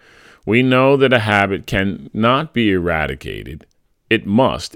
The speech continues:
instead, be replaced. And we know that habits are most malleable when the golden rule of habit change is applied.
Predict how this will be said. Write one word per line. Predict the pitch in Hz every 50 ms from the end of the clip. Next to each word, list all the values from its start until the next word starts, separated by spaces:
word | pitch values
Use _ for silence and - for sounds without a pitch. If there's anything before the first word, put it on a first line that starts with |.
| -
instead, | - 107 101 98 98 - - - 139 135 113 73 57 62 76 - _ _ _ _
be | - 69 65
replaced. | 67 69 73 - - 95 92 80 - - 101 - - _ _ _ _ _ _ _ _ _ _ _ _ _ _ _ _ - - - _ _
And | 110 110
we | 113 117
know | 120 131 147 160 165 170
that | 160 147 123
habits | 123 123 123 123 120 127 120 - -
are | 107 101
most | 98 98 107 117 131 151 151 - - - - - - _ _ _ _ _ -
malleable | 90 98 98 95 95 87 80 65 55 57 55 55 52 - 90 - _ _ _ _ _ _ _
when | - 95 104
the | 110 107
golden | 98 104 117 127 139 156 160 160 165 160 151 131
rule | 123 127 127 135 135 139
of | 135 117 120
habit | 120 120 120 120 92 67 60
change | - - - 58 55 57 53 53 - 90 - - _ _ _
is | - 85 92
applied. | 95 110 - - - 117 113 95 71 50 50 - -